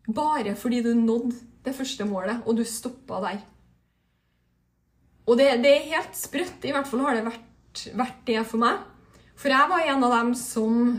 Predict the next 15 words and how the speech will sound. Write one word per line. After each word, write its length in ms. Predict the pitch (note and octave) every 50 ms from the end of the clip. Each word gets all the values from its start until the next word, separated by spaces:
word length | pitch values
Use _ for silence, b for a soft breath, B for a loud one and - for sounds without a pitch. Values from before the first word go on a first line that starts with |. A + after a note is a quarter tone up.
| - -
tilbake 380 | - A3+ A#3 G#3 F#3+ - G3+ F#3+
for 180 | - A#3 A#3 G#3+
over, 240 | F#3+ G3 - G3+ F#3+ - A#3 A3+
over, 340 | G3+ F#3+ G3 G3 G3+ G3 F#3+ F#3+ - - -
eh, 280 | - - G3+ G3+ G3+ G3+ G3+ G3+
ti 160 | - A3+ A#3 A3+
år 160 | G#3 A#3 A#3+
siden, 380 | - F4 F4+ D4 D4 G4 G#4 - b b b b b b b b b b b b b _ _ _ _ _ _ _ -
så 220 | - - - D4
var 320 | C4 C4 B3+ B3+ C4 C4 -
jeg 400 | - A#3+ B3 A#3+ A#3+ A#3+ A#3+ A#3+
en 140 | A3+ A3+ A3+
av 80 | A3+
dem 180 | A#3 C4 D4 D#4+ D#4+
som 180 | - - B3+